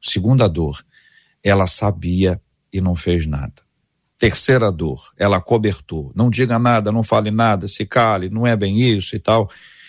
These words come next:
Então, dos relatos que a gente tem, tem ouvido aqui ao longo dos anos, quando juntam as duas dores, a segunda dor parece maior. Talvez por isso, gente,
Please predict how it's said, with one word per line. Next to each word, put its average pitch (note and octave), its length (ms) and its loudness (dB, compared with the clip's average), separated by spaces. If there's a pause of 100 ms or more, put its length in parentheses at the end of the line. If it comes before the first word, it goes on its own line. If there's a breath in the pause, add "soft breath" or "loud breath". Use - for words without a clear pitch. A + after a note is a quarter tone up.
(200 loud breath)
Então, C3+ 420 0
dos F#2+ 400 -4
relatos A#2+ 420 0
que - 80 -20
a A2 60 -4
gente A2 260 -4
tem, A#2 400 -2
tem A2 140 -2
ouvido G2 420 2
aqui F2 220 -2
ao G#2 80 4
longo G#2+ 220 0
dos F#2 260 -4
anos, A2+ 640 -2 (140)
quando A#2 260 0
juntam B2+ 320 2
as F#2 160 2
duas B2+ 500 0
dores, F#2+ 600 -2 (760)
a A#2+ 120 2
segunda B2 560 0
dor B2 240 0
parece A2 440 -2
maior. A#2 280 4
Talvez A#2+ 400 0
por A2+ 200 -4
isso, C3 320 0
gente, E2+ 440 -2